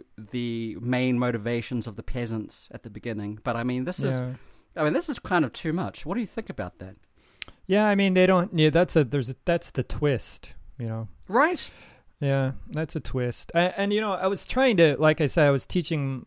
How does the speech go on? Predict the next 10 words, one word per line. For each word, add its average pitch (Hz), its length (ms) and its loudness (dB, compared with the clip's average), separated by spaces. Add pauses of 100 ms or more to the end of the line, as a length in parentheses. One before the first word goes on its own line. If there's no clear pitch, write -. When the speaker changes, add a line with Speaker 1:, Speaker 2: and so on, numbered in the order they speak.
Speaker 2:
uh, 131 140 -2
students, 131 600 -2
uh, 117 300 0
movie 143 280 0
language, 117 480 -4
and 127 100 0
I 127 100 2
taught 160 320 2
them 120 140 -2
spoilers. 120 1000 0